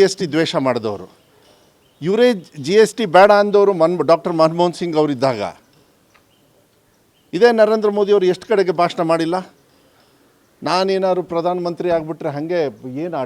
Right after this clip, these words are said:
ಡಾಲರ್ನಂತೂ ಏನು ಹಾಗೆ ರೋಡ್ ರೋಡಲ್ಲಿ ಹಾರಿಸ್ಬಿಡ್ತಾರಂತೆ ಎಲ್ಲ. ಎಲ್ಲಿ, ಎಲ್ಲಿ, ಎಲ್ಲಾಯ್ತು? ಯಾರು ನಿಮ್ಮ ಜೋಬಲ್ಲಿ ಐತಂತ ಡಾಲರ್ಸ್ ಇದೆಯಾ? ಎಲ್ಲ ಡಾ-, ಡಾಲರ್ಸಲ್ಲೇ ಓಡಾಡ್ತಾ ಇದ್ದೀರಾ ನೀವು. ಸಿ,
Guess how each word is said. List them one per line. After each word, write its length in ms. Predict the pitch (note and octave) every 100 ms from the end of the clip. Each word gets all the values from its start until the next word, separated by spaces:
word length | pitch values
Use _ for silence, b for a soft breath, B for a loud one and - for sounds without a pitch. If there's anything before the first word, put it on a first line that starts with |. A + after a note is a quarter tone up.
| G#2+
ಡಾಲರ್ನಂತೂ 600 | C3+ E3+ E3+ D#3+ D#3+ F#3+ D3+ D3
ಏನು 100 | D3+
ಹಾಗೆ 160 | C#3+ C3+
ರೋಡ್ 180 | C#3 D#3+
ರೋಡಲ್ಲಿ 240 | D#3+ D#3 C#3
ಹಾರಿಸ್ಬಿಡ್ತಾರಂತೆ 720 | A#2 A#2+ A2+ G2+ F#2+ F2 - G#2
ಎಲ್ಲ. 100 | C3 - b b b b - G#3+
ಎಲ್ಲಿ, 140 | G#3+ G#3+
ಎಲ್ಲಿ, 140 | G#3 G3+
ಎಲ್ಲಾಯ್ತು? 340 | A3 G3+ F#3+ E3+
ಯಾರು 120 | F3 E3+
ನಿಮ್ಮ 100 | C#3
ಜೋಬಲ್ಲಿ 280 | E3+ F3+ E3+
ಐತಂತ 260 | E3+ D3+ - C3+ F3+ C#3
ಡಾಲರ್ಸ್ 280 | D3+ E3+ D#3 D#3
ಇದೆಯಾ? 160 | D#3 B2
ಎಲ್ಲ 100 | D3 B2
ಡಾ-, 180 | D3+ C3+
ಡಾಲರ್ಸಲ್ಲೇ 380 | D#3+ F3+ G3 G3
ಓಡಾಡ್ತಾ 300 | D3 C3 - A2+
ಇದ್ದೀರಾ 200 | G2 G2+
ನೀವು. 180 | G#2 E3 G3 - - - _ _ _ _ _ _ _ _ _ _ _ _ _ _ _ _ _ _ _ _ -
ಸಿ, 100 | G#3+